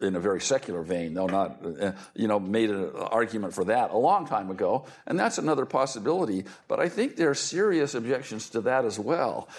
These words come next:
So in the end, I'm not completely sure that the sort of distinction that Robbie was making isn't still the best position. I'm just not sure. I think this is a time for kind of rethinking,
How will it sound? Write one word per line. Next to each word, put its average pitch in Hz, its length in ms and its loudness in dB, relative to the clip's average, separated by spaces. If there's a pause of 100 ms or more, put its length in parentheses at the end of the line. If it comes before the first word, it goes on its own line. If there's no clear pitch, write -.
(120)
So 139 480 2 (280)
in 170 120 0
the 180 140 2
end, 240 160 4
I'm 196 100 2
not 214 200 0
completely 156 500 0
sure 185 420 4
that 120 400 2
the 120 100 2
sort 143 300 4
of 117 80 -4
distinction 139 760 0
that 120 120 2
Robbie 147 300 2
was 131 160 0
making 139 460 -2 (760)
isn't 147 340 -2
still 214 360 0
the 175 100 2
best 170 300 0
position. 165 480 -2
I'm 160 120 0
just 170 160 -2
not 165 200 0
sure. - 360 2
I 117 60 2
think - 160 -6
this 147 140 -2
is 135 120 -2
a 135 80 0
time 131 260 0
for 120 80 0
kind 123 220 0
of 110 80 0
rethinking, 104 580 -4